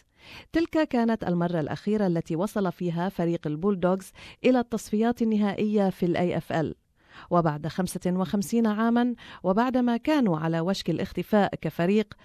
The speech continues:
عادوا الآن. ومن سخرية القدر أنهم تأهلوا للنهار الأكبر في ال A F L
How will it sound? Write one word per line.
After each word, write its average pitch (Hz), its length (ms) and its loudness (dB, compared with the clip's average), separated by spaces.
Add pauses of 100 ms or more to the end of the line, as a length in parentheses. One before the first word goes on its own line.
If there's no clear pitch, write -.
(200)
عادوا 185 380 2
الآن. 160 340 -2 (560)
ومن 208 200 2
سخرية 170 460 -4
القدر 208 460 0 (320)
أنهم 220 300 2
تأهلوا 185 600 -2
للنهار 170 480 0
الأكبر 160 500 -4
في - 80 -10
ال 160 120 -4
A 226 260 -2
F - 100 -12
L 262 280 -2